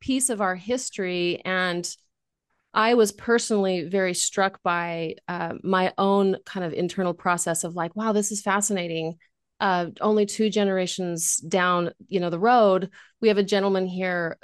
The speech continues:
who is speaking so much candor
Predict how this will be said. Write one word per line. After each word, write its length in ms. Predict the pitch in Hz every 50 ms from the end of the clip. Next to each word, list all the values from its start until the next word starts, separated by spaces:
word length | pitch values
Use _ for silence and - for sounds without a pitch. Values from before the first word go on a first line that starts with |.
| 175 170
who 280 | 196 196 185 180 - -
is 240 | 185 185 180 170 -
speaking 720 | - - - - 247 262 285 262 - 240 214 190 180 175 175
so 480 | - - - - - 226 226 233 247
much 540 | 247 220 196 180 165 - - - - - - _ _ _ _ _ _ _ _ _ -
candor 760 | - - 214 208 208 214 220 208 190 165 151 147 156 175